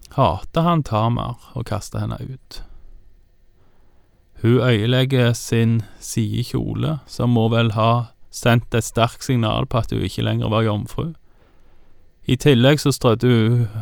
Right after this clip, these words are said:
aska på hodet, en vanlig tradisjon når en sørger, beskrevet flere andre plasser i Bibelen.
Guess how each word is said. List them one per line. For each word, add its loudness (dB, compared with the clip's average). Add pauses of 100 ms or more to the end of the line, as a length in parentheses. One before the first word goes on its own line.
(120)
aska -2
på 0
hodet, -2
en 0
vanlig 0
tradisjon -2 (260)
når 2
en 0
sørger, -4 (240)
beskrevet -4
flere -4 (140)
andre -6
plasser -8
i -8
Bibelen. -10